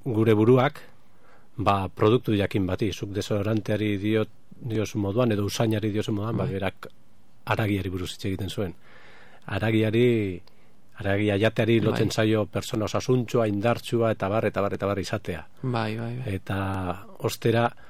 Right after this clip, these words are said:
Speaker 1: ba, haragirik jan gabe ere, ba, edo haragi gutxiago janda,
Speaker 2: Bai.
Speaker 1: ba, horrek guztiak bermatua eta osasuntsuago bizi
Speaker 2: Bai.
Speaker 1: daitekeela frogatzen zuen, edo aditzera ematen du berak, ez da?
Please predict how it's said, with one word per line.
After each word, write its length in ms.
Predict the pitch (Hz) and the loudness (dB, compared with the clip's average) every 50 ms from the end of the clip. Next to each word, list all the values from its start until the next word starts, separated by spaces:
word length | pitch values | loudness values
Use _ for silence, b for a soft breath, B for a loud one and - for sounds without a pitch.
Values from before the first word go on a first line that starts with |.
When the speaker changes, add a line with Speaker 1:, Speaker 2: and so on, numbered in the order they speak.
| b b b | b b b
Speaker 1:
ba, 420 | 110 104 104 101 98 95 92 90 | -4 -2 -2 0 0 -2 -2 -4
haragirik 1160 | - - - 101 95 104 104 104 104 101 98 107 107 107 98 113 110 104 95 - - - - - - - | -4 -6 -6 -6 -4 -2 -2 -2 -2 -2 0 0 -2 0 0 0 0 -2 -2 -6 -12 -16 -16 -14 -6 -2
jan 220 | 120 113 110 110 | 0 0 0 0
gabe 360 | 104 107 107 107 107 104 101 | 0 0 2 2 2 2 2
ere, 220 | 101 101 107 113 98 | 0 2 2 2 0
ba, 460 | 90 87 90 - - 87 71 78 82 - | 0 -4 -8 -10 -10 -10 -10 -12 -10 -8
edo 140 | - 104 104 92 | -6 -6 -6 -6
haragi 300 | 90 92 95 98 101 95 | -6 -4 -4 -2 -2 2
gutxiago 580 | 104 104 95 - - 123 110 104 98 101 101 | 2 2 2 4 4 6 6 6 6 4 2
janda, 380 | 101 107 113 110 110 104 107 117 | 2 4 4 4 4 4 2 0
Speaker 2:
Bai. 100 | 123 127 - - - b b b b b b b b b - | -2 -4 -12 -16 -18 b b b b b b b b b -10
Speaker 1:
ba, 680 | - 98 95 92 90 87 85 85 85 82 80 82 - - - - - - | -4 0 2 2 2 2 -2 -6 -8 -8 -10 -12 -14 -14 -16 -16 -14 -8
horrek 220 | - - - 107 98 | -4 -2 -2 0 0
guztiak 460 | 104 101 - - - 113 113 110 104 | 0 -2 -2 -2 0 0 2 2 2
bermatua 680 | 95 101 95 98 104 107 110 - 110 110 113 113 - - | 2 2 2 2 2 0 0 0 0 0 0 0 -2 -4
eta 420 | - - 110 - - 98 92 92 90 - | -6 -8 -8 -6 -6 -4 -4 -4 -4 -4
osasuntsuago 720 | 104 - - 107 - 123 107 101 - 107 98 95 90 90 90 | -6 -6 -4 0 0 0 0 0 -2 -4 -4 -4 -4 -6 -6
bizi 220 | 90 87 - - 95 | -6 -6 -6 -6 -6
Speaker 2:
Bai. 100 | 87 87 | -6 -6
Speaker 1:
daitekeela 420 | - - - 92 - 95 - 80 | -4 -4 -4 -4 -4 -4 -6 -8
frogatzen 460 | 78 - - 101 90 98 - - 92 78 | -8 -6 -6 -6 -6 -6 -6 -6 -6 -6
zuen, 240 | - - 107 113 | -2 -2 0 0
edo 480 | 117 98 92 95 98 90 87 95 - - - - | 0 -2 -4 -10 -12 -12 -14 -14 -14 -10 -6 -2
aditzera 420 | 104 95 110 104 - - 104 98 | 2 2 2 2 4 2 2 2
ematen 320 | 95 98 101 - 107 95 95 | 2 2 2 0 0 0 -2
du 80 | 95 | -2
berak, 260 | 85 90 85 - 80 82 | -2 -4 -6 -6 -6 -8
ez 80 | 87 - | -6 -6
da? 140 | 110 110 | -6 -8